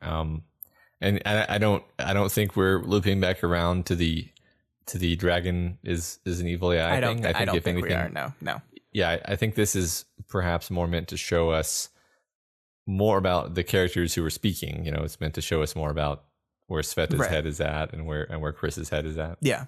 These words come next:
Speaker 2: yeah, yeah. And I,
Speaker 1: Yeah.
Speaker 2: Chris doesn't even offer a reason really for why. <laughs> He's just like,
Speaker 1: Yeah,
Speaker 2: "Yeah,
Speaker 1: he's like,
Speaker 2: no."
Speaker 1: "I just don't trust
Speaker 2: Yeah.
Speaker 1: people."
Speaker 2: Oh, Chris.
Speaker 1: <laughs> Basically.
Speaker 2: We're gonna talk about Chris next chapter a little bit.
Speaker 1: Yeah, yeah.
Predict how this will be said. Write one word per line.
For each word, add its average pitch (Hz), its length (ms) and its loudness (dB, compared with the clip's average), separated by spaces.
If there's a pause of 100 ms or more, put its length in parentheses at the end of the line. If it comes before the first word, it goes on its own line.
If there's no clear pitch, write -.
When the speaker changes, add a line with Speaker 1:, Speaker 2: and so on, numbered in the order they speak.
Speaker 2:
yeah, - 240 -4 (280)
yeah. 101 200 -2
And 120 160 -8
I, 113 140 -2
Speaker 1:
Yeah. - 140 -10 (240)
Speaker 2:
Chris 185 220 2
doesn't 156 180 6
even 135 200 4
offer 123 280 4
a 123 60 2
reason 120 520 -2 (360)
really 127 280 -2
for 127 160 -2
why. 107 280 2
<laughs> - 340 -2
He's - 220 4
just - 240 2
like, 85 120 0
Speaker 1:
Yeah, 78 160 -2
Speaker 2:
"Yeah, 85 120 2
Speaker 1:
he's 82 100 -2
like, - 160 -6
Speaker 2:
no." 82 60 -2
Speaker 1:
"I 80 80 2
just 82 140 -4
don't 82 120 0
trust 80 320 0 (180)
Speaker 2:
Yeah. 80 120 2
Speaker 1:
people." 80 340 -2
Speaker 2:
Oh, 151 140 2
Chris. 123 220 0
Speaker 1:
<laughs> 90 160 4
Basically. 98 360 2
Speaker 2:
We're 254 80 2
gonna 247 120 2
talk 147 200 2
about 135 200 2
Chris 131 260 2
next 120 220 -4
chapter 127 560 2
a 143 40 -6
little 143 220 4
bit. 165 260 4
Speaker 1:
Yeah, - 140 -6 (640)
yeah. - 180 -6